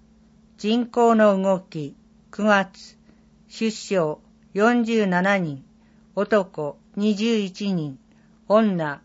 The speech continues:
二十六人。死亡、百二十一人。男、六十二人。女、五十九人。転入、二百二十五人。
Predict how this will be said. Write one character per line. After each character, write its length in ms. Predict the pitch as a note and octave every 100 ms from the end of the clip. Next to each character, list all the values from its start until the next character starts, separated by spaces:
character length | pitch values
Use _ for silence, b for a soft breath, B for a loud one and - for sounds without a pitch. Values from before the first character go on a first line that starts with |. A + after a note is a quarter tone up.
| _ _
二 220 | F#3+ G3+ F#3+
十 260 | A#3 G#3
六 200 | E3+ E3+ -
人。 380 | F3+ D#3 C3+ - _ _ b b b b
死 260 | - G#3
亡、 380 | G#3 G#3+ E3+ D3 _ _ _ -
百 160 | G3
二 320 | F#3+ A#3 A#3+ A3
十 260 | A3+ G#3
一 340 | E3+ - G3 F#3
人。 260 | D#3 C3 - _ b b b b
男、 600 | G3+ G#3+ G3 E3+ D#3 - _ -
六 140 | F#3+ A#3
十 280 | A3+ A#3 G#3
二 180 | F3 F3+
人。 280 | G3+ E3+ C#3+ _ _ _ _
女、 520 | G#3 A3 G3+ E3 D3+ - _ -
五 180 | G3 F#3
十 320 | A3+ A3+ F3
九 260 | - G3+
人。 340 | F#3+ D3+ C3+ C#3 _ b b b b b -
転 340 | G#3+ A3+ G#3+
入、 340 | F3+ D#3 F3 - _ _ -
二 260 | F#3 A3+ A#3
百 140 | A#3+
二 180 | A3+ A3
十 240 | G#3 G3
五 160 | D#3 E3
人。 360 | F3+ F#3+ D#3